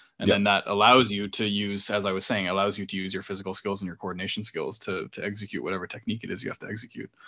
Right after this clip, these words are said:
Speaker 2: Yeah.
Speaker 1: Um, the, the question then is, of course, becomes, like, what's the best way to train that?
Speaker 2: Yeah.
Speaker 1: Um, so I actually re-, came across a study this year, um, that was pretty interesting, where they were, uh, it was for soccer players,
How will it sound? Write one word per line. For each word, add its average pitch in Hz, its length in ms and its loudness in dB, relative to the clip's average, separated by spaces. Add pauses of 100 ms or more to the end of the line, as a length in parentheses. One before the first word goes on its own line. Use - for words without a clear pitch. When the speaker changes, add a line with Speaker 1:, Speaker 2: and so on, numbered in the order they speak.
(120)
Speaker 2:
Yeah. 95 180 6 (140)
Speaker 1:
Um, 92 640 4 (160)
the, 123 200 8
the 120 220 6
question 160 340 12
then 117 140 10
is, 107 200 8
of 107 200 6
course, 110 200 4
becomes, 107 300 4
like, 98 140 4
what's 104 200 4
the - 60 0
best 101 220 4
way 104 80 6
to 92 100 2
train 107 260 4
that? 151 260 6 (400)
Speaker 2:
Yeah. 85 100 10
Speaker 1:
Um, 98 640 6
so 120 200 4
I 127 140 12
actually 117 260 6
re-, 107 260 4
came 107 200 2
across 98 240 4
a 104 60 0
study 101 400 2
this 95 320 2
year, 98 440 4 (420)
um, 90 640 4 (240)
that 113 140 4
was 98 160 2
pretty 101 220 0
interesting, 101 420 0
where 98 100 0
they 104 160 4
were, 98 400 2
uh, 98 140 4
it 98 60 0
was 98 140 -2 (200)
for 107 120 -2
soccer 135 560 4
players, 69 640 -4